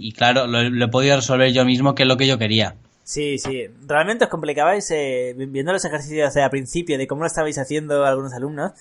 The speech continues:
Speaker 2: os complicabais mucho la vida al principio. <laughs> Digo, "Pues es más simple". No, pero es eso. Una de las cosas que te, que te comenté, eh, es que, claro, al principio cuesta.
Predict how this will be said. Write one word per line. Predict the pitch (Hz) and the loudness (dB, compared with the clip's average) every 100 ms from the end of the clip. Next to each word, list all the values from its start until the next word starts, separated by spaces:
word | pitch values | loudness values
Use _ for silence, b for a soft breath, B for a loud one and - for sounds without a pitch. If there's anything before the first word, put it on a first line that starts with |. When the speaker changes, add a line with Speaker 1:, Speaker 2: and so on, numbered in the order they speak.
| b b b | b b b
Speaker 2:
os | 131 | -2
complicabais | 160 135 127 123 208 196 | 0 0 0 4 6 6
mucho | 202 254 | 4 6
la | 196 | 6
vida | 180 202 | 4 4
al | 170 | 4
principio. | 165 170 165 175 165 135 | 4 -2 0 0 2 2
<laughs> | 214 | 2
Digo, | 185 160 | 2 0
"Pues | - | -2
es | 202 | -2
más | 226 208 | 0 0
simple". | 226 196 151 127 B B B B - | -4 -4 -6 -6 B B B B 4
No, | 180 175 | 6 8
pero | 165 | 6
es | 185 | 4
eso. | 175 143 127 - _ - - | 2 -4 -6 -8 _ -20 -10
Una | 180 233 | -2 2
de | |
las | 240 | 2
cosas | 240 220 214 | 0 -2 -2
que | 196 | 0
te, | 185 160 143 | 2 0 -2
que | 160 | -6
te | 147 | -4
comenté, | 135 131 131 190 190 180 156 151 143 135 | -6 -8 -6 -6 -6 -8 -8 -6 -6 -8
eh, | - | -10
es | 147 - | -8 -6
que, | 185 | -2
claro, | 190 170 123 _ _ _ _ - | 0 0 0 _ _ _ _ -6
al | - 160 | 0 0
principio | 160 160 196 220 | 0 -2 -2 0
cuesta. | 170 170 - - | 0 -2 -6 -14